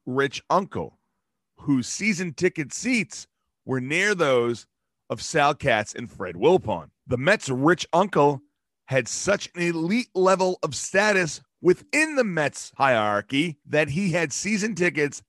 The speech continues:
next to the owners of the team. According to former Mets employees, Bernie was part of the business plan for the Mets. While it does not rival the number of accounts Sterling had, the Mets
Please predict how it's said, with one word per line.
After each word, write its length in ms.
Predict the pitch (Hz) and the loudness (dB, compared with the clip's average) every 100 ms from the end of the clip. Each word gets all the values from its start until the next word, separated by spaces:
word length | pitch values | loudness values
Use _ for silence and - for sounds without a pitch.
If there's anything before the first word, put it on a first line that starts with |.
| _ _ | _ _
next 640 | 131 160 262 - - - - | -12 0 0 0 -8 -14 -6
to 120 | 170 | -4
the 180 | 175 - | -4 -4
owners 540 | 180 208 170 143 143 _ | 0 2 2 0 -4 _
of 140 | 156 151 | -4 -2
the 100 | 165 | -4
team. 500 | 151 208 214 156 - _ - | -4 -4 -4 -6 -12 _ -6
According 420 | 135 - 226 226 | -4 6 6 6
to 120 | 180 | 0
former 420 | 151 190 208 214 196 | 0 4 4 2 0
Mets 300 | 180 - 185 | 0 0 -2
employees, 680 | 143 117 113 98 101 107 - _ _ _ _ _ 101 | -4 -2 0 0 -4 -8 -16 _ _ _ _ _ 2
Bernie 420 | 170 226 247 220 | 4 4 2 -2
was 280 | 175 180 143 | 2 0 0
part 300 | - 151 156 | 0 0 0
of 100 | 139 | -4
the 80 | 135 | -2
business 400 | 107 208 175 - | 2 2 2 -8
plan 420 | 123 123 104 104 - _ _ _ | -6 -4 -4 -8 -12 _ _ _
for 240 | 127 135 | 2 2
the 100 | 127 | 2
Mets. 580 | 117 139 127 - - - _ _ | -2 -2 -2 -4 -20 -20 _ _
While 220 | 123 131 143 | -2 2 2
it 100 | 117 | 4
does 240 | 208 196 | 4 6
not 200 | 202 143 | 2 4
rival 340 | 147 143 131 | 6 6 4
the 120 | 120 120 | -2 -2
number 300 | 139 135 120 | 0 4 2
of 100 | 104 | 0
accounts 380 | - 135 113 | -4 -4 -4
Sterling 400 | - 120 107 95 | -6 -6 -4 -6
had, 400 | 95 165 147 92 - _ _ _ _ | -4 -2 0 -2 -8 _ _ _ _
the 120 | - 113 | -8 -6
Mets 500 | 110 139 160 - | -2 0 0 -4